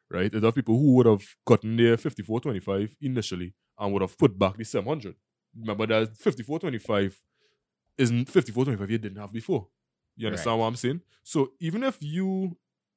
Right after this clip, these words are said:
Speaker 1: get more than one hundred, or you get one hundred and you invested seven hundred, I said everybody get one hundred, right? <clears throat> Everybody would have benefit from it. You understand what I'm saying? Even though you might reinvest once or twice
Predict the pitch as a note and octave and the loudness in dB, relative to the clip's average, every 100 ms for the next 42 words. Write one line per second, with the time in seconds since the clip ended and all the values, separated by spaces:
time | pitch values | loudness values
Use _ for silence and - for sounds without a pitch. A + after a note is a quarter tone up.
0 | - - - _ _ _ _ _ _ _ | 0 2 2 _ _ _ _ _ _ _
1 | _ G#2 A#2+ B2 B2+ G2 F2+ F#2+ A2 C3 | _ -2 0 2 0 -2 -4 -4 -4 -2
2 | C3 G2+ G2+ A2+ G#2 E2 - F#2 G#2 A2+ | -2 -2 -2 -2 -4 -6 -10 -6 -4 -6
3 | - A2 G2 G2+ G#2 A#2 F2+ E2+ F#2 - | -10 -8 -8 -8 -8 -8 -8 -12 -12 -10
4 | A2 A2+ C3 A#2+ G2+ G#2+ G#2 G2 F2 F#2+ | -8 -6 -4 -4 -4 -6 -8 -8 -12 -16
5 | _ _ _ _ - G2+ - - - - | _ _ _ _ -2 -2 -2 -14 -20 -20
6 | - A2 G#2+ F#2+ F2+ F#2+ F#2+ F2 F#2 - | -2 0 2 0 -2 -6 -8 -10 -14 -8
7 | A#2+ B2 - _ _ _ _ _ _ - | -4 -4 -6 _ _ _ _ _ _ -8
8 | F#2 F2 F#2+ G2+ G#2 C#3 - _ _ _ | -6 -4 -2 -2 -2 -4 -6 _ _ _
9 | - B2 B2 C3+ C3 B2 A#2+ B2 A#2+ A2+ | 0 2 2 4 4 6 2 0 0 -2
10 | G#2+ - _ A2 A#2+ A2+ G#2 F#2+ G#2+ G#2+ | -4 -12 _ -8 -4 -2 -4 -4 -4 -4
11 | - A#2 A2+ A2 A#2 B2 A2 - E3 F2+ | -8 -12 -8 -6 -4 -6 -8 -2 -2 -2
12 | F2+ - | -8 -14